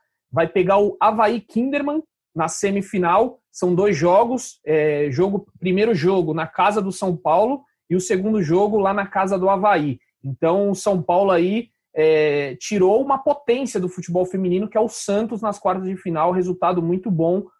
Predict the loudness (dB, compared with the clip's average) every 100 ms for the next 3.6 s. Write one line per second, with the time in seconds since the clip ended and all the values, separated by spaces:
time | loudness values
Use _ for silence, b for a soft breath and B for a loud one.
0 | B _ 0 0 0 0 2 2 2 0
1 | 0 2 2 2 0 b b _ 0 2
2 | 4 4 4 2 -2 _ _ -4 0 0
3 | 0 2 2 2 2 0